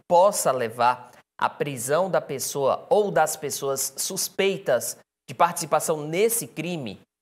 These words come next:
não hesite. Informe a Polícia Civil, ajude nas investigações. O seu papel é fundamental para gerar segurança para a sociedade. "Mas, Pierre, eu não tenho nada a ver com a situação, então eu não quero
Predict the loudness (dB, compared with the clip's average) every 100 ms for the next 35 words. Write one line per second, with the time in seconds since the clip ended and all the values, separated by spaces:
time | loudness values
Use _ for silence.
0 | _ -4 -2 0 -2 -4 -6 -6 -10 -14
1 | -14 -14 _ _ _ -10 -8 -2 2 4
2 | 2 -2 -6 -12 -8 -10 -10 -12 -14 _
3 | 0 0 -2 0 0 0 -2 -4 -6 -10
4 | -4 -4 -4 -8 -8 -10 -10 _ _ -6
5 | -2 0 2 0 -2 -2 0 0 -2 -2
6 | 0 0 0 0 0 -2 -2 -4 -6 -2
7 | -2 -2 -2 -4 -4 -4 -4 -4 -6 -8
8 | -20 -20 -6 -4 0 4 4 4 -4 -12
9 | _ _ _ 0 2 0 -4 -6 -4 -4
10 | -4 -4 0 2 4 2 2 -2 -2 -4
11 | 0 -2 0 -2 -4 -2 0 0 0 -2
12 | -2 2 6 6 2